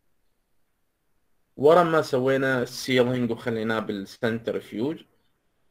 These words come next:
ضروري، ضروري جدًا إنه ورا ما خلصنا رأسًا من نفتح،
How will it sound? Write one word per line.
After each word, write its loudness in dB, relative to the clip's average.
ضروري، 4
ضروري 2
جدًا -2
إنه -4
ورا -4
ما 2
خلصنا -2
رأسًا -2
من 0
نفتح، -4